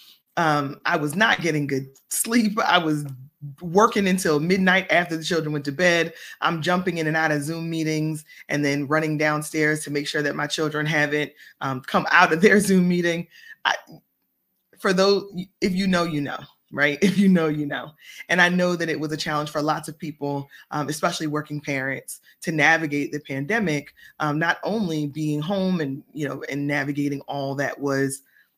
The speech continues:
being thrown at us with absolutely no real preparation, but also just the mental health struggle of being pulled from every angle, from a personal life, from a family life, from a work life,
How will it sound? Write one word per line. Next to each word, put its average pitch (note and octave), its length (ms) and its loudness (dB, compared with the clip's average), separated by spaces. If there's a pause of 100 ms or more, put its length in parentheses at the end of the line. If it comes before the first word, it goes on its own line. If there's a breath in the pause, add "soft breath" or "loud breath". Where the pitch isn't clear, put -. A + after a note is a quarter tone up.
(920)
being F3+ 280 0
thrown F3 380 0
at C3 180 0
us C#3 260 -6
with C#3+ 140 -2 (280)
absolutely D#3 600 0
no D3+ 220 2
real C#3+ 200 -2
preparation, C#3 800 -4 (220 loud breath)
but E3 100 0
also G3+ 260 2
just F3+ 240 -4
the F3 60 -4
mental D#3+ 360 -2
health D3 240 -2
struggle D3 600 -2 (340 loud breath)
of D#3 260 4 (140)
being F3+ 380 0
pulled D3 420 -2
from - 280 -6
every D3 300 -2
angle, F#3+ 540 -4 (320 loud breath)
from D3+ 180 0
a C#3 40 0
personal G3 440 0
life, F3 260 2
from C#3+ 120 -4
a C3 80 -4
family F3 380 0
life, E3 260 0
from C3+ 140 -6
a C3+ 80 -4
work E3+ 260 0
life, D#3+ 300 -2